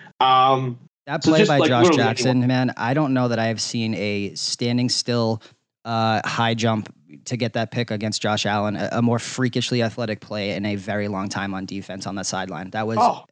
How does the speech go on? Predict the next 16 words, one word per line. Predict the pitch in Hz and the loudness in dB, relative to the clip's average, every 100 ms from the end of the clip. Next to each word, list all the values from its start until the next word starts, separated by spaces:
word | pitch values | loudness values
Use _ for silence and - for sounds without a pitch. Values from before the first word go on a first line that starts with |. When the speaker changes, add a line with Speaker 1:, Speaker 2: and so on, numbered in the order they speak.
| _ _ | _ _
Speaker 1:
he | 214 | -2
was | 254 277 | 2 4
an | |
Speaker 2:
scary. | 208 226 | 4 4
Speaker 1:
undrafted | 220 220 214 - | 2 2 2 -2
free | 220 | 2
agent, | 233 202 139 | 4 4 2
too. | 196 131 113 _ _ _ _ _ _ - | 0 0 -4 _ _ _ _ _ _ -18
Speaker 2:
Yeah, | 101 | -14
that | 92 - | -14 0
was | 196 | 2
Speaker 1:
U | |
D | 214 220 | 6 4
F | 190 | 4
A. | |
Speaker 2:
scary. | 165 110 101 | 2 2 -8